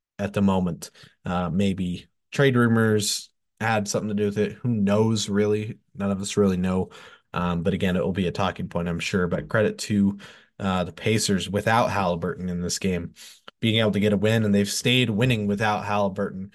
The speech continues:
Um, not a knock against Halliburton. It just shows the luxury and value of having a guy like T J McConnell as a backup point guard. Um, I think that's really been a benefit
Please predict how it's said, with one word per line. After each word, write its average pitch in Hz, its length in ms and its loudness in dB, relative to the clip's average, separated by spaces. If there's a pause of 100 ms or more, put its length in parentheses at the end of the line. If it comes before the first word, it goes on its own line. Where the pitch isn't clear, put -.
(340)
Um, 90 380 -4
not 120 240 4
a 107 40 2
knock 131 300 4
against 101 400 0
Halliburton. 104 480 0
It 98 60 -4
just 101 200 -6
shows 104 440 0 (640)
the 98 520 2
luxury 110 840 2
and 92 220 -2
value 107 540 -2
of 92 100 -10
having 101 380 -2
a 92 60 -6
guy 95 240 -2
like 92 240 -2
T 110 120 -6
J 101 100 -4
McConnell 95 440 0
as 92 100 -6
a 95 40 -4
backup 95 340 -2
point 101 220 -4
guard. 87 340 -6 (440)
Um, 82 340 -6
I 90 80 -6
think 92 180 -6
that's 90 220 -6
really 92 240 -2
been 92 400 -4 (340)
a 87 220 -6
benefit 95 680 -4